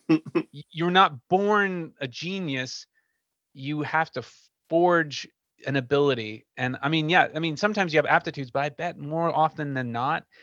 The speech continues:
Speaker 2: it's driven by a desire and fascination for the subject matter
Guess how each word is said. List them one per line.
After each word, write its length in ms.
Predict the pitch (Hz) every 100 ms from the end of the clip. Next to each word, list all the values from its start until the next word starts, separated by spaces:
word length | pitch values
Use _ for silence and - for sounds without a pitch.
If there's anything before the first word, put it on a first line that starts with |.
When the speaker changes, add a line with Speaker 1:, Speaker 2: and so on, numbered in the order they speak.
| _ -
Speaker 2:
it's 160 | -
driven 320 | - 165 165
by 160 | 147 147
a 100 | 143
desire 380 | 131 143 151 151
and 140 | 131
fascination 680 | _ 160 147 151 151 - 143
for 180 | - 143
the 100 | 120
subject 480 | - 180 147 117 117
matter 340 | 104 104 110